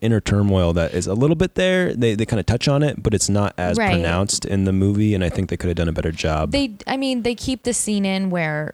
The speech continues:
Speaker 2: he's, he's in the chamber. He's much more cautious about the basilisk in the book, whereas in the movie, he runs up to Ginny, and then Tom
Speaker 1: Yeah.
Speaker 2: Riddle shows up, and he's like, "Tom, we need to save her," all
Speaker 1: Yeah.
Speaker 2: of this, and, like,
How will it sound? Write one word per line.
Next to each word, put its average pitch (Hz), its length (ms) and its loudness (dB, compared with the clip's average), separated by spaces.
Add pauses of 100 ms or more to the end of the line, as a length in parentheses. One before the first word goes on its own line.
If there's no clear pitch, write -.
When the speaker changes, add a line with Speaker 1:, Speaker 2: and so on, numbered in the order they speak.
Speaker 2:
he's, 196 380 -4 (100)
he's 190 260 -6
in 220 120 0
the 202 60 0
chamber. 160 680 -4 (240)
He's 196 260 -2
much 240 240 -2
more 185 140 0
cautious 175 540 -4
about 160 220 -4
the 160 60 -6
basilisk 156 680 -4
in 160 140 -4
the 151 60 -4
book, 156 420 -2 (580)
whereas 175 380 -2
in 175 200 -2
the 170 60 0
movie, 170 300 0
he 165 140 -2
runs 170 280 -2
up 156 100 -6
to 175 100 -2
Ginny, 160 480 -2
and 170 180 -2
then 160 400 -2
Tom - 140 0
Speaker 1:
Yeah. 165 160 2
Speaker 2:
Riddle 185 260 2
shows 160 260 -2
up, 160 200 -2
and 165 220 -2
he's 170 260 -2
like, 170 220 -2 (240)
"Tom, 214 300 0
we 190 100 0
need 170 160 0
to 165 60 -4
save 208 300 -4
her," 190 340 -2
all - 60 2
Speaker 1:
Yeah. 165 200 2
Speaker 2:
of 170 140 -4
this, 202 340 0
and, 165 140 -2
like, 151 260 -6